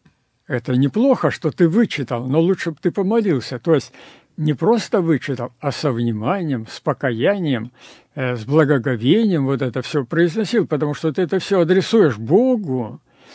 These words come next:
Поэтому, э, ты вот это должен делать, м, с огромным вниманием и с покаянием. Так вот, канон Андрея Критского — это сплошное покаяние.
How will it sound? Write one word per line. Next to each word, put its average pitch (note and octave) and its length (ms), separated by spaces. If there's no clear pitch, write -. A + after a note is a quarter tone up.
Поэтому, E3 540
э, C3+ 480
ты G#3 180
вот D3 240
это B2 240
должен F3+ 420
делать, F3+ 440
м, C#3 400
с A#2+ 260
огромным D#3 640
вниманием C3+ 800
и A3 340
с - 140
покаянием. D3 840
Так D3 180
вот, D3 180
канон D3 360
Андрея C3 420
Критского — D3+ 680
это C3 340
сплошное D#3+ 640
покаяние. D#3 800